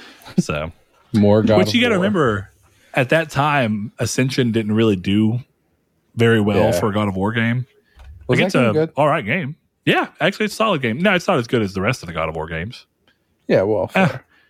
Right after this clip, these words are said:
Speaker 1: you know what I mean? Like, contextual to their release.
Speaker 2: Yeah.
Speaker 1: Like, it's clearly
Speaker 2: It's,
Speaker 1: a better,
Speaker 2: it's
Speaker 1: in
Speaker 2: better
Speaker 1: many
Speaker 2: than
Speaker 1: ways,
Speaker 2: all
Speaker 1: it's,
Speaker 2: of them,
Speaker 1: it's
Speaker 2: but
Speaker 1: better
Speaker 2: not
Speaker 1: than
Speaker 2: good.
Speaker 1: God of War one, but <clears throat> not for what you'd expect for when it released. The game's
Speaker 2: Right.
Speaker 1: gorgeous.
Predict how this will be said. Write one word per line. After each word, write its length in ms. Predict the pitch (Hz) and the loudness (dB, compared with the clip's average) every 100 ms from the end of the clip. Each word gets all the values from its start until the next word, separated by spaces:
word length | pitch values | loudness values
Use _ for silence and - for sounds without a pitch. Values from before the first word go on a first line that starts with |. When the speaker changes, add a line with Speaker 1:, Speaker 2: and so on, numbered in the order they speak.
| _ _ _ | _ _ _
Speaker 1:
you 100 | 233 | 4
know 80 | 160 | 4
what 80 | |
I 60 | 120 | 2
mean? 220 | 104 101 | 0 0
Like, 180 | 104 110 | -2 -2
contextual 640 | - 139 170 151 - 139 120 | -2 0 -2 -2 0 0 0
to 80 | 113 | 0
their 140 | 101 | 0
release. 520 | 92 85 - - - _ _ | 0 -4 -10 -12 -12 _ _
Speaker 2:
Yeah. 160 | 151 110 | 2 4
Speaker 1:
Like, 160 | 143 156 | 4 2
it's 140 | 147 | 0
clearly 340 | - 208 185 | 2 4 4
Speaker 2:
It's, 60 | 143 | 2
Speaker 1:
a 20 | |
better, 500 | 123 135 131 123 123 - _ _ - - | 2 2 2 0 -2 -8 _ _ -14 -2
Speaker 2:
it's 160 | 117 | 0
Speaker 1:
in 100 | 180 | 4
Speaker 2:
better 160 | 190 202 | 4 4
Speaker 1:
many 100 | 180 | 4
Speaker 2:
than 60 | 135 | 4
Speaker 1:
ways, 160 | 131 | 4
Speaker 2:
all 80 | 135 | 4
Speaker 1:
it's, 80 | 123 | 2
Speaker 2:
of 60 | 113 | 0
them, 80 | 113 | -2
Speaker 1:
it's 120 | 104 | -2
Speaker 2:
but 140 | 110 | -2
Speaker 1:
better 200 | 156 170 | 2 2
Speaker 2:
not 40 | 156 | 2
Speaker 1:
than 100 | 139 | 2
Speaker 2:
good. 40 | |
Speaker 1:
God 120 | 135 123 | 2 2
of 80 | |
War 160 | 120 117 | 2 2
one, 540 | 110 113 98 92 104 - - _ _ _ _ - | 2 0 -2 -4 -8 -12 -20 _ _ _ _ 0
but 320 | 123 117 214 | 2 4 2
<clears throat> 1160 | 170 127 110 - - - - - _ _ _ - | 0 -4 -8 -18 -20 -20 -20 -20 _ _ _ -4
not 380 | 135 151 143 | 2 4 2
for 100 | 135 | 2
what 140 | 135 120 | 0 2
you'd 100 | 117 | -2
expect 340 | 101 - 110 | -2 -4 -6
for 80 | - | -4
when 100 | 98 | -6
it 20 | 80 | -6
released. 300 | 92 87 - | -8 -10 -4
The 80 | 110 | 0
game's 260 | 131 110 107 | 0 0 2
Speaker 2:
Right. 160 | 107 | 2
Speaker 1:
gorgeous. 500 | 92 87 - - - | 2 -2 -8 -12 -14